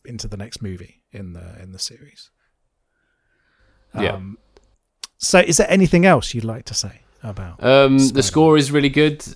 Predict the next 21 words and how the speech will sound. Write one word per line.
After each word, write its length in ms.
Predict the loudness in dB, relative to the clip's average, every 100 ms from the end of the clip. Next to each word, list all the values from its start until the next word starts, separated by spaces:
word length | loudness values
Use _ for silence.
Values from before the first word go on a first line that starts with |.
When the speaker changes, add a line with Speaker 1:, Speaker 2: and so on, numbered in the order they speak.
| -16 -4
Speaker 2:
Danny 240 | 2 6 6
Elfman, 560 | 6 2 2 2 2 -2
it's, 220 | -8 -8 -6
it's 260 | -6 -6 -6
really, 300 | 2 2 4
really 180 | 2 2
masterful. 640 | 2 2 -2 -2 2 2
It's 200 | 2 -2
got 200 | -2 0
that 160 | 0 -2
kind 180 | -2 -2
of 100 | 0
soft 420 | -2 -2 -4 -8
piano 480 | 0 2 4 2 0
for 120 | -4
the 80 | -2
romance 440 | 2 4 2 -2
stuff. 300 | 0 0 0
It's 140 | -4 -2
got 300 | 0 0 0
some 380 | -2 0 0